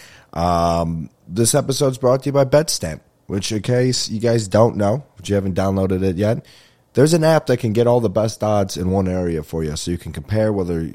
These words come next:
is it D K who has the best odds, FanDuel, Barstool, Sportsbook, um, BetMGM, who's got the best odds on the Bears tonight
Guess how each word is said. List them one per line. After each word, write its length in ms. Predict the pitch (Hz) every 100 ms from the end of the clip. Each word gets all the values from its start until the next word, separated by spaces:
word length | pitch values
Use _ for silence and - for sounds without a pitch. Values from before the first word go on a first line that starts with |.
| -
is 140 | 78
it 120 | 71
D 140 | - 85
K 240 | 107 107
who 80 | 110
has 140 | 107
the 80 | 107
best 260 | 98 95 -
odds, 240 | 104 -
FanDuel, 500 | 113 107 107 104 101
Barstool, 540 | 101 107 104 - 104 98
Sportsbook, 680 | - 104 95 - 101 - - - - - 104 -
um, 520 | - 85 82 78 71 82 -
BetMGM, 580 | 101 101 104 90 104 110
who's 160 | 127 135
got 160 | 131
the 80 | -
best 320 | 120 113 -
odds 240 | 107 101 95
on 120 | 92
the 60 |
Bears 380 | 80 90 87 80
tonight 320 | - 76 67